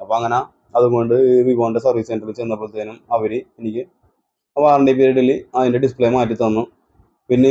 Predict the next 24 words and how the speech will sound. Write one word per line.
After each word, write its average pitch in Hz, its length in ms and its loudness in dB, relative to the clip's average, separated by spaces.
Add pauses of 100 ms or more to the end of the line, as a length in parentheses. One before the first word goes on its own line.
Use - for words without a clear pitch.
ഈ 147 40 2 (100)
ഡിസ്പ്ലേ 131 300 0 (140)
മാറ്റി 131 520 -2 (100)
കിട്ടിയതിന് 131 520 2
ശേഷം 135 300 2 (100)
ഞാൻ 123 260 2
ഈ - 100 2
ഫോൺ 127 220 2 (240)
ഉപയോഗിച്ച് 123 420 0 (100)
പിന്നെ 120 260 -4
ഒരു, 120 140 -2 (580)
ആ, - 20 -2 (400)
മൂന്ന്, 123 240 0 (280)
മൂന്ന് 117 360 0
നാല് 131 260 2
മാസമൊക്കെ 135 420 2
കഴിഞ്ഞപ്പോഴത്തേക്ക് 123 560 0
വീണ്ടും 123 400 -2 (340)
Vivo-ൻ്റെ 127 380 2
ഫോണിൽ 123 320 2
തന്നെ 113 160 0 (100)
വീണ്ടും 117 260 2
അതേപോലെ 113 380 0
സെയിം 120 160 -2